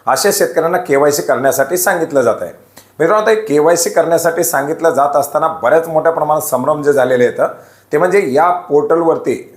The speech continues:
जे एससी ॲग्री डीबीटीचं जे पोर्टल बनवण्यात आलेलं आहे, त्याच्यावरती log in चे ऑप्शन देण्यात आलेले आहे, डिस्बर्समेंटचे ऑप्शन देण्यात आलेले आहे, फार्मर सर्च देखील होत आपण पाहिलं होतं. या डिस्बर्समेंटच्या अंतर्गत जर आपण पाहिलं तर लाभार्थ्याला आधार टाकून एक ओटीपी मागवता येतोय, बायोमेट्रिकचे ऑप्शन दिलेली आहे,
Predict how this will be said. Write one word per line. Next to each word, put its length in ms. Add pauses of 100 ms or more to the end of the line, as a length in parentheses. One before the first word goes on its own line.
जे 280
एससी 380 (100)
ॲग्री 260
डीबीटीचं 440
जे 80
पोर्टल 340
बनवण्यात 360
आलेलं 240
आहे, 320 (160)
त्याच्यावरती 380
log 260
in 60
चे 80
ऑप्शन 320
देण्यात 280
आलेले 280
आहे, 80
डिस्बर्समेंटचे 800
ऑप्शन 320
देण्यात 260
आलेले 260
आहे, 100
फार्मर 320
सर्च 280
देखील 280
होत 160
आपण 180
पाहिलं 280
होतं. 260 (460)
या 120
डिस्बर्समेंटच्या 1000 (140)
अंतर्गत 500
जर 80
आपण 200
पाहिलं 240
तर 120
लाभार्थ्याला 500
आधार 520
टाकून 300 (100)
एक 180
ओटीपी 280
मागवता 400
येतोय, 160
बायोमेट्रिकचे 580
ऑप्शन 300
दिलेली 300
आहे, 100